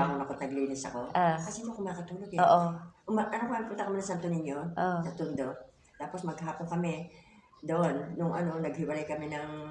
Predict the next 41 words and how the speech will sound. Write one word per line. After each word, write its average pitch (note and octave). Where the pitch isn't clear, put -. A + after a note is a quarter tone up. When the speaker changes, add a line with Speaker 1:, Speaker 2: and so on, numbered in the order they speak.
Speaker 1:
mag-asawa, D3
kami F3
Speaker 2:
Oo. E3
Speaker 1:
namang C#3+
maglolola C#3
dito C#3
sa C#3+
S C#3+
M C#3+
Manila, C#3
kami C#3+
nag-antay -
sa E3
Speaker 2:
Ah. D#3+
Speaker 1:
kanila. D#3
Halos E3+
maghapon E3
kami, F3
gabi D3
na D#3+
kami D3
umuwi. C#3+
Siyempre, G#3
pagod F#3
na F#3
pagod F3+
ako. F#3
Masama G#3+
pa G#3+
sa G#3+
akin G3+
na G3+
nasa G3
ibang F#3
ano, F3+
eh, F#3
pero F#3
Speaker 2:
Oo. D#3+
Speaker 1:
sa E3
bahay E3
naman, D3